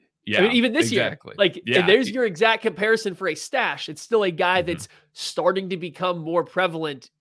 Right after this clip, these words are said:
Speaker 2: down the stretch for the past month and, you know, month plus of the season, 'cause
Speaker 1: Yeah.
Speaker 2: that's how you prepare a guy for the playoffs, not by just
Speaker 1: Absolutely.
Speaker 2: throwing him out there as a rookie.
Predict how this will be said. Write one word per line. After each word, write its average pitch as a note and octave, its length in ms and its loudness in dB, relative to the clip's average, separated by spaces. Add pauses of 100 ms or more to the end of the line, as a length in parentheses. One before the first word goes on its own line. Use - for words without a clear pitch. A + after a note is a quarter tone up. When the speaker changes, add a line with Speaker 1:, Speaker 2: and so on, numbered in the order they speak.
(160)
Speaker 2:
down F3+ 280 0
the E3+ 60 -6
stretch - 520 -4
for F3 80 -10
the D3+ 100 -8
past D#3+ 320 -6
month D#3+ 300 -6
and, D#3+ 160 -6
you E3+ 100 -2
know, D3+ 60 -2
month D3 340 -6 (180)
plus F#3 340 -2
of D#3+ 100 -6
the C#3+ 100 -8
season, F#3 480 -2 (300)
'cause D#3+ 160 -6
Speaker 1:
Yeah. G#2 120 -14 (120)
Speaker 2:
that's D#3+ 320 2
how D3 100 -4
you D3 140 -4
prepare C#3+ 340 -4
a B2+ 40 -8
guy B2+ 160 -4
for A#2+ 120 -16
the B2 80 -16
playoffs, B2+ 380 -6
not D3+ 220 2
by D#3+ 100 0
just D3 200 -4
Speaker 1:
Absolutely. C#3+ 360 -10
Speaker 2:
throwing F#3+ 300 4
him F3 120 2
out E3 220 2
there E3 140 2
as C3 120 -4
a A3 40 -4
rookie. D#3 420 -2